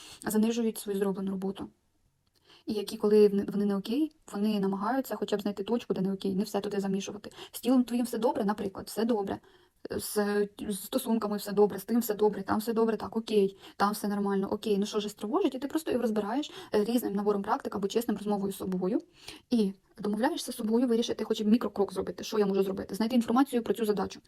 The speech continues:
знайти людину, яка допоможе вирішити цю задачу, знайти хоч щось, хоч щось зробити, мінімальний якісь три кроки, хоча б один крок міліметровий, який допоможе тобі щось по-іншому запустити.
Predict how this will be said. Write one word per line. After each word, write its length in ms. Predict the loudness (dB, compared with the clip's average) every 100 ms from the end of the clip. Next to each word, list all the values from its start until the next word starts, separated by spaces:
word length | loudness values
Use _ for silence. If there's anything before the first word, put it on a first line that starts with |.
| -20 -8
знайти 340 | -2 0 2 2
людину, 240 | 2 2
яка 160 | 2 2
допоможе 340 | 2 2 4
вирішити 380 | 4 4 0 -4
цю 120 | -6
задачу, 420 | -6 -4 -6 -8 -16 -14 -2
знайти 480 | 0 2 2 4 4
хоч 360 | 2 0 0
щось, 320 | 2 2 2
хоч 140 | 0 0
щось 180 | 2 2
зробити, 380 | 2 0 2
мінімальний 400 | 2 4 4 4
якісь 220 | 0 -6 -8
три 100 | -4
кроки, 340 | 0 0 0
хоча 240 | -6 -4
б 60 | -2
один 300 | -2 0 -2
крок 320 | 0 -2 -4 _ -2
міліметровий, 520 | 2 2 2 2 2
який 160 | 2 0
допоможе 320 | -2 -2 -2
тобі 220 | 0 -2 -4 -12
щось 240 | -2 0
по-іншому 420 | 0 -4 -4 -4
запустити. 540 | -6 -8 -6 -6 -6